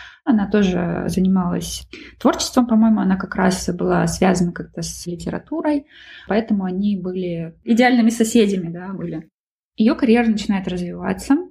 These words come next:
она встречает на своём пути много талантливых людей, которые помогают ей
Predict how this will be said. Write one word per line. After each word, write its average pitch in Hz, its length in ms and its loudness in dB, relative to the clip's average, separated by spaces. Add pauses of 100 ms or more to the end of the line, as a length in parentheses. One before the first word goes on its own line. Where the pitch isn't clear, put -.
(120)
она 208 280 2
встречает 220 760 0
на 185 120 -4
своём 190 360 0
пути 208 520 -2
много 185 760 -2 (460)
талантливых 190 1000 0
людей, 190 420 4
которые 185 460 0
помогают 185 720 0
ей 190 480 4